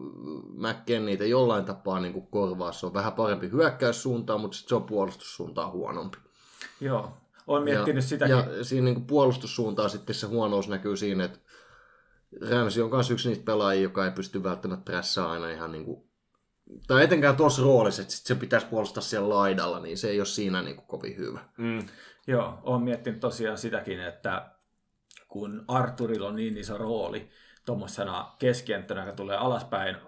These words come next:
Speaker 2: niissä pelin avauksissa, hakee sitä palloa ja jakaa sitten siitä laidoille,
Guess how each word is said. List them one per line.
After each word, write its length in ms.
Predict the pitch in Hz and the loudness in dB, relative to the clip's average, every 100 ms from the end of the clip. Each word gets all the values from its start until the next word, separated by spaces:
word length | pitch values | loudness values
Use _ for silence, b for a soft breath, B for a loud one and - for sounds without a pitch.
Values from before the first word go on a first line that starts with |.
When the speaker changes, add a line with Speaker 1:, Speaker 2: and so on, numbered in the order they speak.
| 110 | -10
Speaker 2:
niissä 260 | 101 95 | -10 -6
pelin 260 | 110 101 101 | -6 -6 -8
avauksissa, 500 | 101 95 - - 92 | -6 -8 -10 -12 -14
hakee 260 | 90 98 | -12 -10
sitä 120 | 95 98 | -10 -8
palloa 500 | 104 98 95 92 90 | -6 -4 -6 -8 -8
ja 100 | 90 | -8
jakaa 300 | 95 98 92 | -10 -8 -8
sitten 320 | 95 95 98 | -10 -10 -10
siitä 420 | - 98 95 98 b b b b | -8 -6 -6 -6 b b b b
laidoille, 680 | 113 110 101 95 98 101 104 | -6 -4 -4 -4 -6 -6 -10